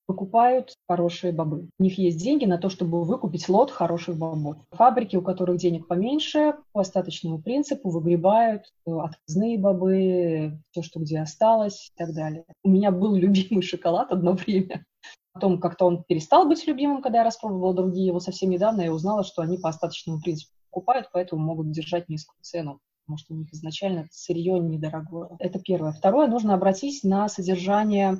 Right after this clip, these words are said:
Зачастую они пишут содержание какао, то есть это там тридцать четыре, сорок пять процентов где-то вот, вот, вот этот диапазон.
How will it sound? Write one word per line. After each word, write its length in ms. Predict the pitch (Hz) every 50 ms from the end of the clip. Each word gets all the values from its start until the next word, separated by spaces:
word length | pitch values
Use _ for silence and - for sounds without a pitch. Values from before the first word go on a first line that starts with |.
| - _ _
Зачастую 460 | 190 185 - - - - - 277 262
они 200 | 226 214 220 202
пишут 500 | - - - 233 233 - - 202 190 - -
содержание 1000 | 180 - 202 185 196 190 180 185 208 202 202 202 202 196 196 190 185 175 175 - _ _
какао, 680 | 185 185 - - 226 269 311 339 311 233 170 151 147 175
то 60 | - _ _ _ _
есть 120 | 185 -
это 140 | 175 - 175
там 200 | 175 175 175 175
тридцать 680 | - 185 202 202 190 - - 175 165 165 - - - _ _ _ _
четыре, 580 | _ - - - _ _ 214 214 214 208 185 175
сорок 440 | 180 - - 180 170 175 175 - _
пять 320 | 185 175 160 156 - -
процентов 640 | - 170 170 165 - 185 170 156 151 - 151 147 147
где-то 320 | 156 151 156 156 - 156
вот, 140 | 151 151 151 - _
вот, 120 | _ 156 - _
вот 180 | 165 170 165
этот 200 | 165 156 - 156
диапазон. 720 | 151 156 170 160 160 - 180 175 165 170 156 151 156 156